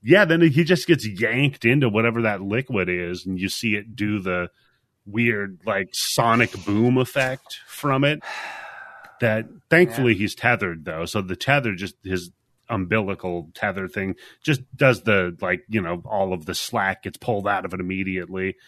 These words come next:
Speaker 1: And the rescue dude, Cooper's like, "Fuck, I gotta get down there. I gotta go get the guy."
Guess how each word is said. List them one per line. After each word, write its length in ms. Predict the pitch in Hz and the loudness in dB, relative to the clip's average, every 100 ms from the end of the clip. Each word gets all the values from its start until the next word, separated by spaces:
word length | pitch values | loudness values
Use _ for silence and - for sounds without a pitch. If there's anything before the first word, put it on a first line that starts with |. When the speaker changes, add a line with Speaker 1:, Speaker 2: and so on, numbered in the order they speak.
| - - _ _ _ | -20 -20 _ _ _
Speaker 1:
And 260 | 131 117 107 | 2 2 4
the 240 | 107 104 | 4 4
rescue 360 | 131 147 - 120 | 4 2 2 2
dude, 220 | 107 - | 2 2
Cooper's 340 | 135 135 113 | 0 0 0
like, 260 | 98 98 - | 2 0 0
"Fuck, 380 | - 123 95 - | 2 2 2 -4
I 80 | 101 | -2
gotta 140 | 104 101 | 0 0
get 160 | 101 | 0
down 240 | 117 107 104 | 2 2 2
there. 140 | 101 | 2
I 80 | 98 | 2
gotta 160 | 95 | 0
go 160 | 95 92 | 0 0
get 180 | 104 123 | 0 -2
the 80 | 98 | 0
guy." 360 | 98 95 92 | 2 2 0